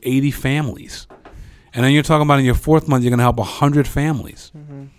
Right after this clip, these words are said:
Speaker 1: I mean, you got family, you got people that know you, they know your past, they know where you came from, they know, and they're look, how are they looking? How are you being <laughs> received right now?
Speaker 2: Um, I mean, my family is really proud of me.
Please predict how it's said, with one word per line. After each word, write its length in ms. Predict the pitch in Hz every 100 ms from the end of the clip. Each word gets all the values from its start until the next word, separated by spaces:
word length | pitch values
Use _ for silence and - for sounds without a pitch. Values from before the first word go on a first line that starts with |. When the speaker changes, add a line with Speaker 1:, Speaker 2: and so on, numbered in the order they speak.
| _ _ _ _ _ _ _ _ _ _ _ _ _
Speaker 1:
I 60 | 131
mean, 380 | 156 160 147 -
you 200 | 120 131
got 220 | 185 185
family, 400 | - 135 139 160
you 80 | 165
got 160 | 185 175
people 300 | 156 160 151
that 180 | 143 113
know 260 | 120 123
you, 200 | 139 143
they 100 | 156 131
know 120 | 131
your 160 | 135
past, 400 | 117 - 131 139
they 40 | 143
know 120 | 135
where 80 | 131
you 100 | 120
came 280 | - 127 139
from, 260 | - 151
they 120 | 147 120
know, 400 | 127 131 127 - - - - -
and 140 | - 135
they're 100 | 151
look, 260 | 160 127
how 200 | 107 175 214
are 40 |
they 120 | 202
looking? 320 | 180 190 226
How 220 | 180 156 196
are 60 |
you 140 | 190 175
being 260 | 175 180
<laughs> 80 | 156
received 400 | - 170 202 175
right 260 | 135 117 104
now? 360 | 104 78 73 - _ _ _ _ _ _ - - - _ -
Speaker 2:
Um, 380 | 160 151 143 143
I 80 | 147
mean, 160 | 160
my 140 | 147 156
family 340 | 190 175 147
is 140 | 135 127
really 200 | 127 123
proud 280 | 127 123
of 80 | -
me. 220 | - 143